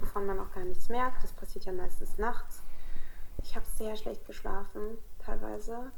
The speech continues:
Ich, äh, und dann hab ich natürlich mir noch mal so den Rest gegeben mit diesem ganzen Social Media. Und ich hab das gar nicht gecheckt.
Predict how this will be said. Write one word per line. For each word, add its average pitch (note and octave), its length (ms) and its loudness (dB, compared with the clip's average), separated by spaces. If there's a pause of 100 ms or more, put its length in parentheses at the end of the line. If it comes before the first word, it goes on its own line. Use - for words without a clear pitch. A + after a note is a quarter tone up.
(140)
Ich, - 440 2
äh, - 40 -8
und G3 340 -8
dann G3+ 320 -2 (340)
hab G#3 140 -8
ich A4 140 -8
natürlich A#3 460 -2
mir G#3+ 240 -6
noch G3+ 160 -8
mal G3+ 120 -8
so G3+ 120 -4
den G3 200 0
Rest G3+ 340 -2
gegeben G#3 500 -2
mit G#3 140 -2
diesem G3+ 200 -2
ganzen G3+ 280 -10
Social G#3 380 0
Media. G3+ 360 -8
Und - 160 -6
ich - 120 -10
hab - 160 -2
das - 180 -4
gar G3+ 160 -4
nicht G3+ 200 -6
gecheckt. - 560 -4